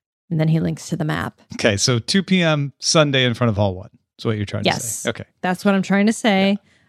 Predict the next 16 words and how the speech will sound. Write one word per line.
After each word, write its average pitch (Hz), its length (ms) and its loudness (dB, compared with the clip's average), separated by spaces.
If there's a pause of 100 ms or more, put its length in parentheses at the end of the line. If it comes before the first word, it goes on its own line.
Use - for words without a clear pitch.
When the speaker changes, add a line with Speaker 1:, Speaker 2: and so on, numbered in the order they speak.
(240)
Speaker 2:
Yeah. 170 300 2
Speaker 1:
Um, 156 140 -4
Speaker 2:
I'm 135 200 4
Speaker 1:
we'll 180 120 6
Speaker 2:
glad 170 240 4
that 147 200 0
Josh 147 320 2
didn't 135 260 0
also 127 240 2
talk 123 220 0
about 120 180 2
any 117 160 2
personal 135 440 2
information 101 600 0
as 107 280 0
you 101 200 -4